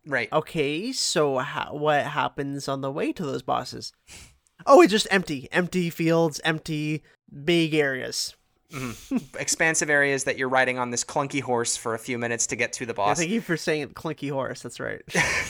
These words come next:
Speaker 1: That's the name of our band.
Speaker 2: <laughs>
Speaker 1: Yeah, and it, it's, it is considered, like, a very much a cult classic now, and it gets remake after remake. But on PlayStation two, it didn't sell particularly well.
Speaker 2: No.
Speaker 1: I mean, like you said, we missed this game on the PlayStation two back in the day.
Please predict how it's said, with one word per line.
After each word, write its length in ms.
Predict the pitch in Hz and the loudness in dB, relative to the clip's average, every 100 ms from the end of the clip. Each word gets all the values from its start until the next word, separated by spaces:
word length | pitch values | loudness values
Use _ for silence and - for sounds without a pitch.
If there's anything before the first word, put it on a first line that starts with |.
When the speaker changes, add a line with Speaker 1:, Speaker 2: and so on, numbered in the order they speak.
| - - 277 - 247 - - - | -10 -10 -6 -4 -4 -6 -16 -4
Speaker 1:
That's 140 | 131 - | -4 0
the 60 | |
name 140 | 127 123 | 0 2
of 80 | |
our 100 | 117 | 2
band. 280 | 107 107 101 - - | 2 0 -4 -12 -2
Speaker 2:
<laughs> 120 | 220 202 226 185 | 2 2 2 2
Speaker 1:
Yeah, 200 | 160 156 | 2 2
and 140 | 175 | 0
it, 260 | 180 190 - | -2 -4 -4
it's, 220 | 196 180 - | -4 -2 0
it 120 | 180 | 0
is 240 | 226 226 | 0 -2
considered, 440 | - 151 139 135 117 | -6 -4 -2 0 0
like, 140 | 110 | 0
a 60 | 110 | 0
very 280 | 123 131 113 | 2 2 0
much 200 | 117 110 | -2 -6
a 40 | |
cult 260 | - 110 - | -6 -8 -4
classic 360 | 110 110 113 | -2 -2 -2
now, 140 | 113 113 | 0 0
and 80 | 110 | -2
it 60 | |
gets 160 | 113 - | -8 -8
remake 320 | 113 113 110 | -6 -4 -2
after 240 | 107 - 104 | -4 -4 -6
remake. 420 | 110 113 107 - | -4 -4 -6 -8
But 180 | 113 - | -8 -6
on 180 | 123 123 | -6 -6
PlayStation 680 | - 170 208 190 165 - 120 | -8 -6 -6 -6 -6 -8 -6
two, 280 | - 156 120 | -4 -4 -4
it 80 | |
didn't 260 | - 330 285 | -6 -12 -6
sell 320 | - 135 160 | -6 -4 -6
particularly 600 | 120 120 139 127 120 113 | -8 -10 -8 -4 -2 -2
well. 380 | 110 139 127 117 | 0 0 -2 -4
Speaker 2:
No. 100 | - | -6
Speaker 1:
I 100 | 120 | -4
mean, 180 | 120 117 | -6 -6
like 200 | 113 120 | -6 -4
you 60 | 131 | -2
said, 260 | - 139 | -2 -2
we 80 | 131 | -2
missed 220 | 120 127 - | -2 -2 -2
this 140 | 120 | -4
game 240 | 117 117 | -2 -2
on 80 | 110 | -4
the 60 | 107 | -6
PlayStation 540 | 120 117 - 110 110 | -4 -4 -4 -6 -6
two 160 | - 127 | -8 -4
back 240 | 113 110 | -4 -4
in 60 | 113 | -6
the 80 | 107 | -4
day. 300 | 120 120 | -2 -2